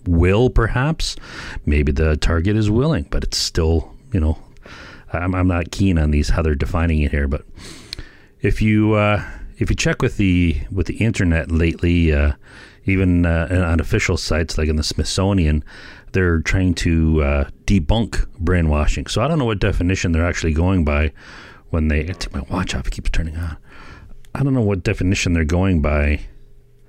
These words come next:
uh, when they say brainwashing isn't, isn't a thing, or they, they sort of, the way they word it is, you know, uh, you know, you have to go to their site and read it for yourself, read their articles, but, uh, it's funny how they,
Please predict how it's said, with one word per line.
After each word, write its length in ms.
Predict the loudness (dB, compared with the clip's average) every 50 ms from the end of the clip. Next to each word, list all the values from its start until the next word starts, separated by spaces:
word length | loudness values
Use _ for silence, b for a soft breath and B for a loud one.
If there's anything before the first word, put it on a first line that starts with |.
| b b b b b b b b -8 -6
uh, 180 | -4 -2 -2
when 120 | 0 0 0
they 80 | 0
say 220 | -2 -2 -2 -2 -2
brainwashing 720 | 0 0 0 2 2 2 0 0 0 0 0 -2 -2 -2 -2
isn't, 520 | -2 0 0 0 -2 -2 -4 -6 -8 B B B B B B -20 B B B B B B B B B B B B B B
isn't 320 | -8 -4 -2 0 0 0 0
a 60 | -4
thing, 260 | -2 -2 0 0 2
or 140 | 2 0 0
they, 180 | 0 0 0 -2
they 200 | 0 -2 0 0
sort 200 | 2 2 2 2
of, 240 | 2 0 -2 -2
the 80 | -2 0
way 140 | 2 2 2
they 120 | 2 2
word 320 | 2 2 2 2 2 4 2
it 120 | 4 2
is, 340 | 2 0 0 -2 -6 -8 -8 B B B B B B B B
you 80 | -2 0
know, 240 | 0 2 0 -2 -4 -10 -20 _ -20 -20 -20 -18 B B B B B -20 -20 -20 -20 -20 -10
uh, 320 | -6 -6 -4 -4 -4 -6 -8 -10 -14 -16 -16 -18 -20 -20 -20 -12
you 140 | -6 -4 -4
know, 180 | -4 -4 -8 -10 -10 -12 -12 -10 -12 -14 -18 -20 -20 -20 -20 -20 -20 -20 -14 -6
you 320 | -4 -4 -2 0 0 0 2
have 140 | 0 0
to 60 | 0 0
go 120 | 0 0
to 60 | 0
their 100 | -2 -2
site 280 | -2 -2 -2 -2 -4 -6
and 240 | -10 -14 -10 -4 -2
read 140 | -2 -2
it 60 | 0 -2
for 60 | -2
yourself, 380 | -2 -2 -2 -4 -2 -2 0
read 120 | 0 0 0
their 120 | 2 2
articles, 380 | 2 0 -2 -2 -2 -2 -2 0
but, 340 | -2 -2 -2 -2 -8 -4 -4
uh, 60 | -4 -4 -6 B B B B B B B B B B B B
it's 100 | B 0
funny 200 | 2 2 2 2
how 140 | 0 0 0
they, 280 | 2 2 2 2 0